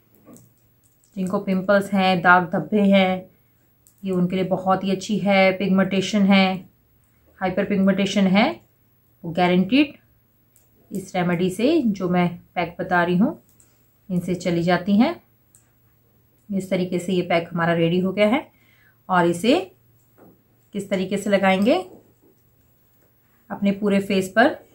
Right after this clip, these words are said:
इस तरीके से लगाएंगे। जहाँ पर भी आपके dark spots हैं, pimples के निशान हैं, ये इस तरीके से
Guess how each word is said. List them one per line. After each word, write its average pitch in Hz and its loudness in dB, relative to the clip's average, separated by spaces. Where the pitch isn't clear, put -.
इस 196 -10
तरीके 185 -4
से 196 -8
लगाएंगे। 190 2
जहाँ 185 4
पर 190 4
भी 208 0
आपके 185 0
dark 175 4
spots 185 -6
हैं, 185 2
pimples 185 0
के 180 -2
निशान 185 2
हैं, 180 0
ये 170 -6
इस 175 -8
तरीके 175 -6
से 214 -4